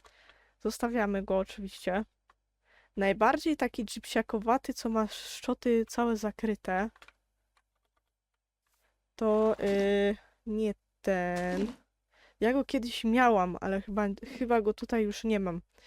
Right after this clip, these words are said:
Że on jeszcze z przodu miał szczoty, nie? Końska kupa. No dzięki za informację.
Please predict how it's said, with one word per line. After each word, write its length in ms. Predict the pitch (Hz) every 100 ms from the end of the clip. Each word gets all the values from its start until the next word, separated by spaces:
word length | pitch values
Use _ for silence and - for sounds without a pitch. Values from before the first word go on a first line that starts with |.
| - -
Że 140 | 220 220
on 100 | 226
jeszcze 280 | 220 - 214
z 100 | -
przodu 360 | - 320 240
miał 240 | 208 185 196
szczoty, 480 | - - 185 -
nie? 220 | 170 196 240 _ _ _ _ _ _ 196 202
Końska 420 | - 196 202 196
kupa. 380 | 196 - _ 185
No 160 | 185 196
dzięki 320 | 220 214 208
za 120 | 214
informację. 640 | 202 - 202 202 - -